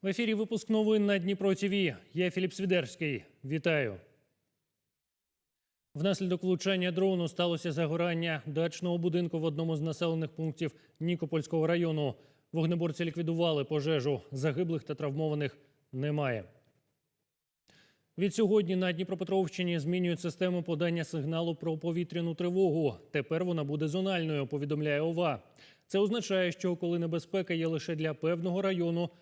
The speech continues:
там і оголошуватимуть тривогу. Для решти ж області буде зелений.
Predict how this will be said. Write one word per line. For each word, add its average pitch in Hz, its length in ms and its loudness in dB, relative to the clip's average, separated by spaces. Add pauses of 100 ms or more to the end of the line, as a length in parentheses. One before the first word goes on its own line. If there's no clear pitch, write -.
(140)
там 185 260 0
і 208 60 2
оголошуватимуть 151 800 0
тривогу. 165 460 2 (400)
Для 156 160 2
решти 165 320 0
ж 160 100 0
області 165 380 0
буде 143 360 0 (200)
зелений. 135 600 0